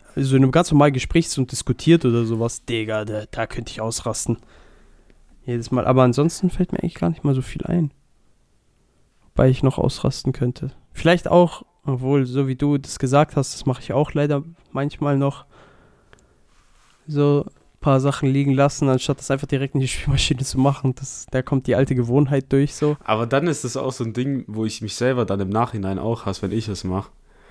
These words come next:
Speaker 2: So, ich mir denke, so, du Hurensohn. Jetzt ist es viel ekliger geworden, so. Und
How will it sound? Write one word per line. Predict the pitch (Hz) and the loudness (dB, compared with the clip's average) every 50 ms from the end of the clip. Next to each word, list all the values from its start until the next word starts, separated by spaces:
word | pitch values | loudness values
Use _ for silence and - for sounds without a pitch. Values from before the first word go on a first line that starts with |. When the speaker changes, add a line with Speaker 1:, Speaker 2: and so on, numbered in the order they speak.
| - - - _ | -20 -20 -20 _
Speaker 2:
So, | _ - - | _ -8 -8
ich | 101 - | -6 -4
mir | 101 101 92 | -4 -4 -2
denke, | 101 104 98 - - | -2 -2 -4 -6 -8
so, | - 95 92 | -8 -8 -8
du | 92 95 98 98 | -6 -6 -6 -4
Hurensohn. | 104 110 107 104 98 95 92 95 95 - - - 165 175 156 127 | -4 -4 -4 -4 -4 -4 -4 -6 -6 -8 -12 -14 -12 -12 -10 -4
Jetzt | - 101 98 - | -4 -4 -2 -2
ist | 107 - | -4 -4
es | 110 104 - | -4 -4 -6
viel | - - - 139 127 123 | -6 -2 -2 0 2 2
ekliger | 131 131 - - 110 - - 107 | 2 2 2 0 -4 -2 -2 -2
geworden, | 95 104 98 92 98 98 101 110 113 123 120 | 0 0 -2 -2 -4 -4 -4 -4 -4 -6 -4
so. | 110 107 113 120 123 - - _ _ _ - _ _ - | -2 -2 0 0 -2 -4 -8 _ _ _ -20 _ _ -6
Und | - 104 104 104 101 101 104 101 101 101 | -4 0 0 2 2 2 0 -2 -4 -6